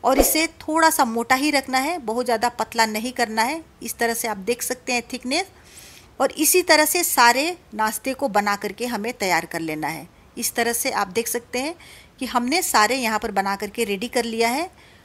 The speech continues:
और यहाँ पर गैस के ऊपर तेल गर्म होने के लिए हमने पहले से ही रख दिया है।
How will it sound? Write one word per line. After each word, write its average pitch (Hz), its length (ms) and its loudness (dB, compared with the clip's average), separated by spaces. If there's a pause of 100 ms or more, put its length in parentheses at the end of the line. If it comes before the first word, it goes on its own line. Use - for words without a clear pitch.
(160)
और 277 100 4
यहाँ 294 380 2
पर 349 220 6
गैस 247 320 4
के 285 100 -4
ऊपर 285 300 0 (160)
तेल 254 180 2
गर्म 233 240 2
होने 220 220 -4
के 220 120 -6
लिए 226 160 -4
हमने 214 320 -6
पहले 226 360 -4
से 233 140 -4
ही 214 120 -4
रख 196 180 -4
दिया 247 260 0
है। 294 180 -2